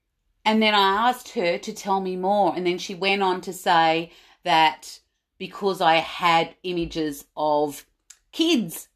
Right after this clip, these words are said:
boys, in my presentation,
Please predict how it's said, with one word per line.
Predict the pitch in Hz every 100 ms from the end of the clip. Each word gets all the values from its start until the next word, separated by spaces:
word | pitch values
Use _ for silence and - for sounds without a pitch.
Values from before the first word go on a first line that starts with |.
| -
boys, | 202 247 151 226 392 - _ _ _
in | 208 202 180
my | 165 160 156 151 _
presentation, | 190 180 160 - 262 349 - 143 143